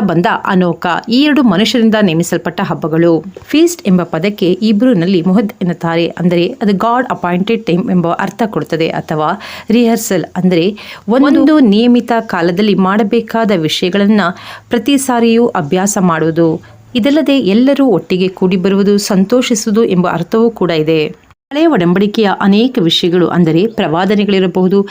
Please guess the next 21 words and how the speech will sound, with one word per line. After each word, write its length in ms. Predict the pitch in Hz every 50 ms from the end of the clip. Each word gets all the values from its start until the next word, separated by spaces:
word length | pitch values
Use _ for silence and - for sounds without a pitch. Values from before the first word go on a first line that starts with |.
| - - - -
ಯಜ್ಞಗಳಿರಬಹುದು 1040 | 208 208 214 214 294 294 262 202 170 156 151 147 - 175 170 190 170 180 208 208 208 - - - - 240
ಮತ್ತು 260 | 294 302 - 277 214
ಹಬ್ಬಗಳು, 540 | 175 175 143 147 175 160 170 175 175 175 175 - - - -
ಇವೆಲ್ಲವೂ 420 | 277 285 330 311 339 339 339 330
ಕ್ರಿಸ್ತನನ್ನೇ 640 | 330 - - 202 208 - - 262 254 247 247 247 247
ಮುನ್ಸೂಚನೆಯಾಗಿ 840 | 202 165 185 226 220 - 254 240 - - 226 202 190 196 202 202 180
ತೋರಿಸುವಂತಹವುಗಳಾಗಿವೆ. 1300 | - - 170 180 226 226 220 220 202 190 175 175 175 175 165 170 170 165 156 151 160 160 170 165 156 160 - - - - -
ಅದಕ್ಕೆ 340 | 202 208 302 320 320 - 320
ಯೇಸು 320 | 277 180 160 - - 196
ಕ್ರಿಸ್ತನು 320 | - 196 180 - - 180 170
ಹೇಳುವುದು, 380 | 170 160 160 165 160 165 170
"ಶಾಸ್ತ್ರದಲ್ಲಿ 680 | 180 - - 294 302 311 302 - - 277 247 277 262 277
ನನ್ನನ್ನು 420 | 226 185 175 214 254 262 254 254
ಕುರಿತು 320 | 247 - 226 220 226 233 202
ಬರೆಯಲ್ಪಟ್ಟಿದೆಯಲ್ಲ" 920 | 160 175 165 170 180 185 - 220 208 - 214 185 208 208 208 202 208 226 254 - -
ಎಂದು. 360 | 170 156 160 156 175 170 165 165 - - - -
ಹಾಗೆಯೇ 500 | - 165 160 160 160 220 226 208 208 208 - - - _
ಪೌಲನು 380 | 277 269 277 285 294 277 277 277
ಹೇಳುವುದು, 500 | 220 170 170 170 175 180 214 202 190 175
"ಅವೆಲ್ಲವೂ 500 | 170 165 190 226 254 247 277 269 269 254
ಕ್ರಿಸ್ತನ 460 | 254 - 233 240 - - - 254 233